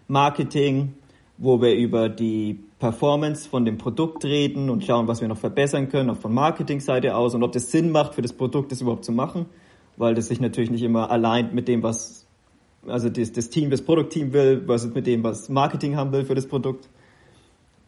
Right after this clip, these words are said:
Ich bin auch häufig einfach in so Brainstorming-Meetings, könnte man sagen, wo wir so wenn die High, High-Level-Vision für das, äh, Produkt entscheiden, wo wir das nächste Feature, das wir implementieren wollen,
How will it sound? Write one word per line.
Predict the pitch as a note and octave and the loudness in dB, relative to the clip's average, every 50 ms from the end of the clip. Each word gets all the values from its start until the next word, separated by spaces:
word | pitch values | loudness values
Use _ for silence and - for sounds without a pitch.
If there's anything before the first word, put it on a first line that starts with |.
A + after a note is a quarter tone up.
| _ - | _ -4
Ich | C3+ B2+ A#2 - - - _ _ _ _ _ _ _ - | -2 -2 -2 -4 -10 -18 _ _ _ _ _ _ _ 2
bin | C3+ A#2+ B2 | 4 4 4
auch | A#2 A#2 A#2 - | 4 2 2 0
häufig | D3+ C#3+ C3 B2+ G#2+ - A#2+ | 0 0 0 -2 -4 -6 -6
einfach | C3 B2 C3+ B2 A2 B2+ | -4 -2 -2 -2 -2 0
in | A2 B2+ A#2+ A2 | 0 0 0 0
so | - - B2 A#2 A2+ A#2 A#2 A2+ A2 A2 - - - - _ _ _ _ _ _ _ _ _ _ _ _ _ | 0 0 0 2 4 4 2 2 0 -2 -8 -16 -20 -20 _ _ _ _ _ _ _ _ _ _ _ _ _
Brainstorming-Meetings, | A#2+ B2 B2+ C3+ D3+ F3 F3+ F3+ - - F3+ E3 D#3 D#3+ D#3 D#3 D#3 D#3 D#3 D#3 D3+ - D#3+ D3+ C#3+ - | 0 2 4 4 4 2 0 -2 -2 -2 0 0 0 0 -2 -4 -4 -4 -6 -6 -6 -6 -6 -6 -6 -6
könnte | - D3 C3+ C#3+ | -6 -6 -4 -4
man | C#3+ C3+ C3 | -4 -4 -4
sagen, | C3+ D3+ C3 B2+ B2 A#2+ | -2 -2 -2 0 0 0
wo | A2+ A2+ | 0 0
wir | A#2 A2 | 0 -2
so | G#2+ B2+ A#2+ G#2+ | 0 -2 -4 -2
wenn | A2+ A2 A2+ A2+ - - - _ _ _ _ - - - | -2 -4 -6 -6 -10 -14 -20 _ _ _ _ -20 -10 -4
die | B2+ A#2+ A#2 | -2 -2 2
High, | A#2+ B2+ C3 B2+ B2+ B2+ B2 - - B2 | 2 4 4 4 4 2 0 -4 -2 0
High-Level-Vision | C3 C3+ C3 B2 A#2+ A#2+ B2 C3+ C3 A#2 B2 C#3 B2+ - - C3+ B2+ | 2 4 4 4 4 4 4 2 0 0 0 -2 -2 -2 -2 -2 -4
für | B2 - B2 A2+ | -2 -2 -2 0
das, | A#2 A2+ A2+ - - - - | 0 0 -2 -4 -10 -12 -10
äh, | - A2+ G#2+ G#2+ G#2+ G#2+ G2 - _ _ _ _ _ _ _ | -8 -6 -6 -6 -6 -8 -10 -14 _ _ _ _ _ _ _
Produkt | - - C3 C3 - C3+ C3 C3 - - | -4 -2 -2 0 2 2 0 0 -2 -2
entscheiden, | B2 A#2+ A#2 - B2 A#2 A#2 A2+ A2+ A#2+ A2+ A2+ | -2 -2 -2 0 2 2 2 2 2 0 -2 -2
wo | A#2+ A2+ - | -2 -2 0
wir | - A#2 A#2+ A2 | 0 2 2 0
das | A2+ - - A#2+ - | -2 -4 -6 -2 0
nächste | C#3+ C3+ C3 C3+ - C3 | 2 2 2 2 -2 -2
Feature, | - - C#3+ C#3 B2+ - - C3+ B2 B2 A#2 A2+ A2+ - - - - | -2 0 -2 -2 -2 0 2 4 4 6 4 2 0 -4 -12 -14 -10
das | - A#2+ - | -10 -6 -2
wir | C#3 C3+ | -2 -2
implementieren | B2 A#2 B2 B2 A#2+ A2+ A2+ - - B2 A#2+ A#2+ A#2 A2+ | 0 0 0 0 0 0 -2 -2 0 0 2 2 2 2
wollen, | A#2 A2+ A2+ A2+ A2+ A2+ A2 | 2 0 2 0 0 -2 -4